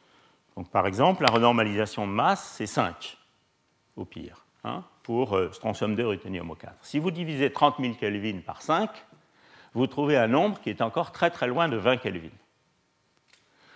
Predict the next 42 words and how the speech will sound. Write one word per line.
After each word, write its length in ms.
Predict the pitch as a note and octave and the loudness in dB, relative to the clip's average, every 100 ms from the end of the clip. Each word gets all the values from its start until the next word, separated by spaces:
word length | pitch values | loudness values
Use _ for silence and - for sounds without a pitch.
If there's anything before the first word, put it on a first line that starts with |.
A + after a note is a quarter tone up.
| - | -2
Alors 180 | G#2+ A#2 | 4 4
vous 100 | C3 | 4
pourriez 280 | C3 A#2 B2 | 2 2 2
dire, 180 | D3 C3 | 0 2
bon, 360 | D3 C#3+ F#2 | 2 2 0
euh, 80 | E2+ A2 - - - _ _ | -4 -8 -16 -20 -20 _ _
il 40 | G#2+ | -2
y 40 | |
a 60 | G2 | 0
encore 340 | G#2 D3 C3+ | 0 2 2
un 60 | A2 | 2
facteur 380 | A2 - G2 - | -2 -6 -8 -2
cinq, 360 | D3+ E3 F#3+ - | 0 0 -2 -4
parce 180 | G#2 - | -10 -10
qu'on 140 | A2 | -12
sait 160 | - G#2 | -8 -8
très 160 | - | -6
bien 260 | G2+ A2+ D3+ | -4 -4 -6
que, 140 | - | -4
euh, 440 | A#2+ C3 A#2+ E2+ E2 - - _ _ | -2 0 0 -2 -6 -12 -20 _ _
dans 280 | F#2 G#2 G2+ | -4 -2 0
un 320 | G2+ F#2 F2 E2+ E2+ F2 - - _ | 0 -2 -4 -8 -14 -18 -20 -20 _
gaz 240 | G#2+ A2 G2+ | 2 2 2
d'électrons 380 | G2 G2 - | 0 -2 -4
libres, 340 | A2 B2 - - | 0 2 2 -2
par 200 | F#2 E2+ | -4 -4
exemple, 440 | F#2 A#2 C3+ C#3 | 0 0 0 -4
on 200 | G2 F2+ | -8 -4
a 40 | G2 | -2
un 180 | G#2+ F2+ | -2 -4
comportement 580 | A2 G2+ - G#2+ G2+ | -4 -4 -4 -4 -4
de 80 | G#2 | -6
Pauli, 580 | F#2 A2+ G#2 G#2 B2 A2+ | -2 -2 0 -4 -6 -6
euh, 140 | E2 F2 - - | -8 -12 -16 -20
pour 120 | - F2+ | -8 -8
la 100 | D#2+ | -8
susceptibilité 1040 | F#2+ F#2+ F#2 G2 G2+ B2 B2 G2 G2+ G2+ | -12 -12 -10 -8 -6 -6 -6 -4 -2 -4
ou 60 | D2+ | -6
pour 180 | - | -6
la 80 | F#2+ | -6
chaleur 300 | F#2+ G2 F#2 | -4 -4 -4
spécifique, 600 | - F#2 G2 - D#3+ D#3 | -6 -12 -8 -2 -2 -2